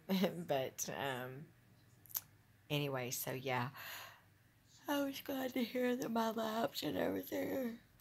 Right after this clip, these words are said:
doing good. So, um, but yeah, the exhaustion and the fatigue is just way, way bad. So, like I said, I do, like, one little thing and it just makes me really, really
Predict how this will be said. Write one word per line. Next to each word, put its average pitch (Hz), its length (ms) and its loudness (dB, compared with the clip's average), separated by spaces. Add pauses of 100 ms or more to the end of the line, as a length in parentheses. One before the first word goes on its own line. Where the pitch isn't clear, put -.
(920)
doing 202 380 2
good. 180 560 4
So, 165 580 4
um, 135 580 0 (1400)
but - 160 -8
yeah, 69 320 -6
the 120 100 -4
exhaustion - 600 -2 (140)
and 123 120 -8
the 113 60 -8
fatigue - 580 -6
is - 160 -4
just - 220 -4
way, 62 340 -6
way 60 240 -8
bad. - 440 -6
So, - 220 -6 (320)
like 98 100 -8
I - 40 -20
said, 123 220 -6
I 120 120 -2
do, 117 220 -6
like, 110 220 -6
one 120 260 -8
little 117 320 -8
thing 117 460 -8
and 117 260 -10 (2000)
it 123 180 0
just - 260 -6
makes - 320 -10
me 120 100 -8
really, 107 260 -8
really - 280 -10